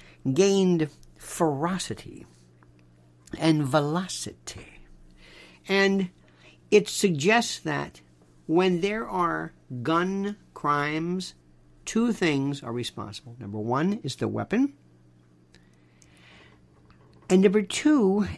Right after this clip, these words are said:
is the political ideology which is, which is possessed by that person. The same political ideology that might be possessed by,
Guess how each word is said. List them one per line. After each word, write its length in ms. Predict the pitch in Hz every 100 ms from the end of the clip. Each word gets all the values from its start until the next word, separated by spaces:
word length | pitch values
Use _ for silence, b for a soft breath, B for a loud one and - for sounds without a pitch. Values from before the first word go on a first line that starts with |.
| -
is 180 | 202 175
the 180 | 190 175
political 420 | - 202 196 180
ideology 800 | 165 156 165 175 170 123 127 127
which 340 | 131 151 -
is, 320 | 160 147 139 - -
which 360 | 156 170 -
is 280 | 151 139 - _
possessed 1040 | - 180 127 120 175 220 - - - 110 -
by 420 | 139 131 131 123
that 340 | 120 113 - -
person. 440 | - 139 117 - - _ -
The 80 | 156
same 360 | - 269 285
political 340 | 208 135 117 117
ideology 760 | 117 110 123 151 151 151 156
that 280 | 131 120 -
might 200 | 135 131
be 100 | 127
possessed 460 | 123 113 131 131 -
by, 280 | 113 110